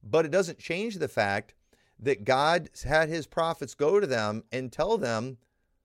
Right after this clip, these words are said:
what would happen if they obey and what would happen if they disobey. And often people are reading prophecies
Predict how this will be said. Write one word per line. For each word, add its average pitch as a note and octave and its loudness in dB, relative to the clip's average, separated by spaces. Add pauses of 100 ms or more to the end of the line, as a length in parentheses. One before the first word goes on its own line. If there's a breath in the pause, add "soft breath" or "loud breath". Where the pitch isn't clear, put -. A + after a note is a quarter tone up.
(180)
what B2 0
would B2 2
happen A2+ -2
if G#2 -8
they G#2+ 2
obey A#2 2 (340)
and D#3 -6
what A#2+ 0
would B2+ -2
happen A2 -6 (220)
if G#2 -16
they B2+ -4
disobey. G#2 -4 (400 soft breath)
And A#2+ -6
often D#3 -2
people A2+ -4
are A2+ 0
reading C#3+ -8
prophecies A2+ -6